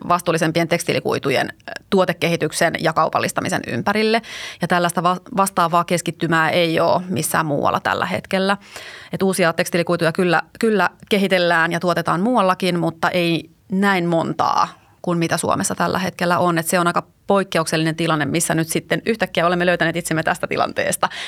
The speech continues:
Mutta toki siellä on niin kuin pitkään jatkunutta tuotekehitystä taustalla,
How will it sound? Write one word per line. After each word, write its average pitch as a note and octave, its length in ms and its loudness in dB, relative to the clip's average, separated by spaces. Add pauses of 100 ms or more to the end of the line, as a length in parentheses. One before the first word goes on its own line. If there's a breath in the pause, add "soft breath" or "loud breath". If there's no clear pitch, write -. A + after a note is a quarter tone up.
Mutta F3 260 0 (160)
toki F#3 220 0
siellä E3+ 160 2
on D#3+ 60 0
niin E3 120 0
kuin E3 200 0 (640 loud breath)
pitkään G3 380 2
jatkunutta E3+ 340 0
tuotekehitystä D#3+ 840 0 (360)
taustalla, D#3 560 2